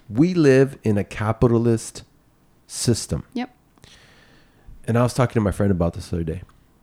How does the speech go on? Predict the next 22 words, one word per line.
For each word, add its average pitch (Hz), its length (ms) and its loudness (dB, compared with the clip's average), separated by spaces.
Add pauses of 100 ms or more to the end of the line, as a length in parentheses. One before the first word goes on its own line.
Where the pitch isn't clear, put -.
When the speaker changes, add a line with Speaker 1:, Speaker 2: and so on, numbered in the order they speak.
(760)
Speaker 1:
I 107 120 4
go, 101 420 4 (640)
"There's 92 180 -2
capitalism, 120 760 4
there's 85 160 -2
communism, 107 720 2
there's 92 140 2
Speaker 2:
Mm-hmm. - 100 0
Speaker 1:
socialism." 95 640 2
Speaker 2:
Mm-hmm. 220 280 -4 (920)
Speaker 1:
We're 120 340 8
in 107 180 0
capitalism. - 680 -8 (100)
Speaker 2:
Mm-hmm. 240 200 -4 (120)
Speaker 1:
What 113 160 6
does 113 140 4
that 104 220 0
mean? 92 280 -2 (400)
Like 101 200 -8
you 113 60 -8
said 117 200 0
earlier, 92 380 -4